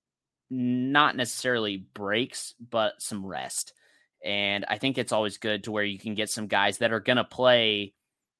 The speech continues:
you know, nine out of every ten games this season, some early rest in the year to kinda keep them fresh for as long as possible. I think you see that in these types of series as well. So, uh, that's also a big positive to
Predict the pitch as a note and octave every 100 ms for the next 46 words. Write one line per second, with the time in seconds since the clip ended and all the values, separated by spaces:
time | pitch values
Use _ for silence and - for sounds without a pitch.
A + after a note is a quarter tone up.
0 | _ _ _ _ _ _ _ _ _ _
1 | A#2 G#2+ G2+ G#2 A2 A2 A2 G#2 G#2 G#2
2 | G2+ - A2+ G2 F#2+ G#2 G#2 F#2+ G2+ -
3 | G2+ F#2+ G2 G2+ - G#2 G#2 G2+ G2 G2
4 | - G#2 G2 F#2+ F#2+ G2+ G#2 - - G2
5 | F#2+ G#2+ - F#2+ F2+ G2+ G2 - - F#2+
6 | F#2+ G2 G2 F#2 - F2+ F#2 - G#2 G#2
7 | - _ _ _ _ _ _ - F#2+ B2+
8 | G#2 G#2 - G2+ F#2+ F#2+ - G2+ G2 G2
9 | G2 - F#2 - F#2+ G2 F#2+ F#2+ F#2+ F#2
10 | G2 G2 G2 F#2+ _ _ - - G2+ F#2+
11 | F#2 F2+ F#2+ F2+ F2+ - _ A2+ G#2+ F2
12 | F2+ - F#2 F#2 - F2 E2 - D#2+ D2+
13 | - D2 D2 F2 D2+ C#2+